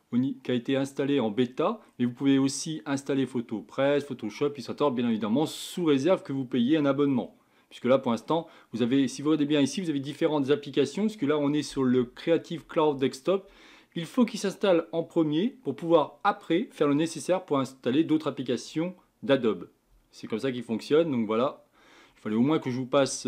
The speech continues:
je passe par cette étape pour vous montrer un petit peu comment on fait cela. Alors je vous ai montré sur Windows, je vous ai pas montré sur Mac parce que j'ai plus de Mac. Avant j'avais un Macintosh, j'aurais pu vous montrer, maintenant c'est plus le cas. Donc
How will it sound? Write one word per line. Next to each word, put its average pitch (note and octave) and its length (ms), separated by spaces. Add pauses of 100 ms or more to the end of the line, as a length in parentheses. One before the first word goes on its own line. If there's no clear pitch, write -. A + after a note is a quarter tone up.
je A2 100
passe C3 260
par - 240
cette - 320
étape - 400
pour C3 80
vous A#2+ 80
montrer C3 280
un - 20
petit C#3 160
peu E3 160
comment C3 240
on A#2 60
fait D#3+ 120
cela. A#2+ 300 (1200)
Alors C3 140
je D#3 100
vous G3+ 200
ai A#3 60
montré G#3+ 340
sur F3+ 240
Windows, E3+ 400
je E3 100
vous C#3+ 80
ai C#3 40
pas G#3+ 140
montré G#3+ 240
sur E3 200
Mac G3 200
parce E3 140
que C#3 100
j'ai B2 140
plus - 160
de E3 100
Mac. E3+ 360
Avant D3+ 240
j'avais D3 160
un C#3 80
Macintosh, C#3+ 460
j'aurais A#2 120
pu F3+ 120
vous D#3+ 100
montrer, D#3 480
maintenant D3+ 460
c'est - 180
plus E3+ 100
le D#3 140
cas. G#2 220
Donc A#2 260